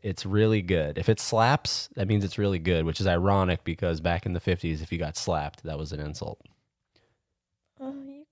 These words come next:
Speaker 2: I'm still hung up on the fact that you called me twelve.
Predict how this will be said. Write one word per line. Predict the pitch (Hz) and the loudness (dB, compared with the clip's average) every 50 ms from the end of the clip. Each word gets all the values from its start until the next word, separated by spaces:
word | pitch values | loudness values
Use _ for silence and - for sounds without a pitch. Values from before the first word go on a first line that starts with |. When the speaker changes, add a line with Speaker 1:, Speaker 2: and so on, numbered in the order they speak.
| _ _ - | _ _ -6
Speaker 2:
I'm | 320 302 302 311 | -4 -4 -4 -4
still | - - - 208 214 | -4 -2 0 0 0
hung | 214 196 185 | 0 -2 -2
up | 175 170 - | -4 -4 -6
on | 170 | -8
the | 170 175 | -8 -8
fact | - 175 - | -8 -10 -8
that | - 160 | -6 -6
you | - 175 | -6 -6
called | - - 170 165 147 | -6 -8 -8 -6 -6
me | 135 | -8
twelve. | - - - - 143 127 123 113 160 175 | -10 -8 -8 -8 -6 -6 -6 -8 -10 -12